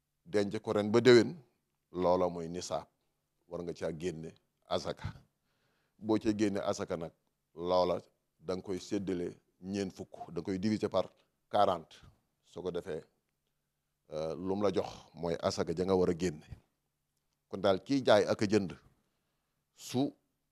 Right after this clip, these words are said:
amee nisaab ren ba déwén, day xayma la mu yor ca marchandise,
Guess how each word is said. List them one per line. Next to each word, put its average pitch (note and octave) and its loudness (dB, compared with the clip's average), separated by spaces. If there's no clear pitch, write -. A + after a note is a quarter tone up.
amee G#2 0
nisaab G2+ 2
ren G2+ 0
ba A2+ 4
déwén, A2 6
day F#2+ 2
xayma G#2 0
la G2+ 0
mu A2 -2
yor G#2 2
ca B2 -4
marchandise, A2 0